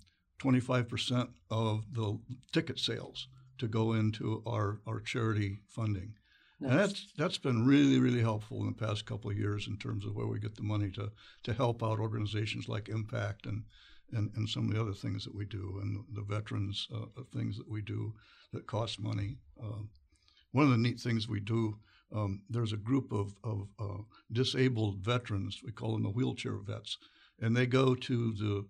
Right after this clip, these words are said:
Speaker 1: Wheelchair Olympics every year, and they couldn't, again, in covid, they couldn't go this year, but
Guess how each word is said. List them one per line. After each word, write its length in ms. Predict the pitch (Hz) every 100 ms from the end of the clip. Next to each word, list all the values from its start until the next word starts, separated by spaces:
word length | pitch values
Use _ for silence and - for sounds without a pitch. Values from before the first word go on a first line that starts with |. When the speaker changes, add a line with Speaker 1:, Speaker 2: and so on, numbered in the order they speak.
| -
Speaker 1:
Wheelchair 520 | 143 120 - 123 120 120
Olympics 640 | 110 131 139 104 - - - _ _ _ _ -
every 300 | 107 101 104
year, 340 | 101 98 98 104 -
and 360 | 110 107 107 -
they 100 | 107
couldn't, 360 | 107 151 117 - - 123 110
again, 260 | 120 107 104
in 120 | 104
covid, 340 | 135 123 107
they 80 | 107
couldn't 280 | 107 107 104
go 120 | 101
this 260 | 117 - 104
year, 140 | 101
but 220 | 101 110